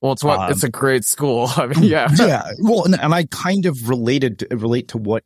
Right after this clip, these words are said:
Speaker 2: you're talking about. Like, I found it to be this really stressful environment. Like, I don't regret it now because I always tell people, it's like, "You know what you learn how to do at Berkeley? To manipulate bureaucracies and bullshit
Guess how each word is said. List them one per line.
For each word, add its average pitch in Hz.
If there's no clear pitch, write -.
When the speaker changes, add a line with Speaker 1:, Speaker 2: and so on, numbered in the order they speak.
Speaker 2:
you're 107
talking 214
about. 185
Like, 110
I 117
found 120
it 113
to 104
be 101
this 98
really 110
stressful -
environment. 120
Like, -
I 202
don't 269
regret 113
it 101
now 95
because 117
I 117
always 127
tell 117
people, 95
it's 98
like, 107
"You -
know 247
what 294
you 120
learn 117
how 120
to 110
do 104
at 110
Berkeley? 127
To 110
manipulate 110
bureaucracies 101
and 95
bullshit 104